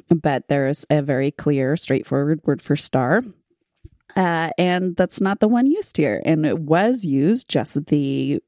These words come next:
chapter beforehand. So it'd be hard to say, "Well, you know, that was a newer word or introduced through Babylon or something." Nope. We just used it a couple verses ago. So if it was talking about the stars,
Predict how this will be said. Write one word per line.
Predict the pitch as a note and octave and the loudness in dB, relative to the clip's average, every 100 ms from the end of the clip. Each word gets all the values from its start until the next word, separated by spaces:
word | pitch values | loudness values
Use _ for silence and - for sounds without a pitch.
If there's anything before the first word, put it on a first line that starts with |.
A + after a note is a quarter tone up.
| - | -4
chapter | - B2+ - | -2 -2 0
beforehand. | C3+ D3+ - C#3 C#3 D3 C3+ C3 F#3+ | 0 -2 -2 -2 -2 -2 -2 -2 -2
So | E3 | 0
it'd | C#3+ - | -2 -2
be | C3+ | -4
hard | D#3 B2+ | -2 -4
to | C3+ | -6
say, | - C3 B2+ C3 | -6 -4 -2 -4
"Well, | A#3 E4 G#4 G4 F#4 E4+ C#4+ B3+ A3+ | -2 -4 -2 -2 -2 0 0 -2 -2
you | G3+ | -2
know, | E3+ E3 D3+ D3 - - - - | 0 2 2 0 -4 -14 -14 0
that | E3 | 0
was | D#3 - D#3 | 0 -2 0
a | D3+ C#3 | 0 2
newer | G#3 F#3+ A3+ G3 E3+ D#3 | 2 4 2 2 0 0
word | D3+ D3+ D3 C#3+ | 0 0 0 0
or | C#3+ | -2
introduced | - F3+ F3 D#3+ - | 0 0 0 -2 -2
through | D#3 | -2
Babylon | D3+ D3 C#3+ C#3 C#3 | 0 -2 -2 -2 -2
or | C3+ | -4
something." | - D3 C#3+ C3+ - _ - | -4 -2 0 -2 -4 _ 2
Nope. | C4+ C#4 _ _ F#3 | 2 2 _ _ 0
We | G3+ | 0
just | G3 G3+ - | 2 0 0
used | F#3 F3+ F3+ | -2 -2 0
it | E3+ | 0
a | D#3 | 0
couple | - D#3+ C#3+ | -4 -2 -2
verses | C3 C#3 - C3 | -2 -4 -4 -4
ago. | C3 A#2+ B2 | 0 0 0
So | - C3 B2 - - - - | -2 -4 -4 -10 -20 -14 0
if | D#3 - | 0 2
it | C#3+ | 0
was | C#3+ C#4+ - | 2 0 0
talking | F3+ D#3 D#3+ | -4 0 0
about | D3+ C#3+ | 0 -2
the | D3 | -6
stars, | - C#3+ D3+ - | -2 -2 -2 -2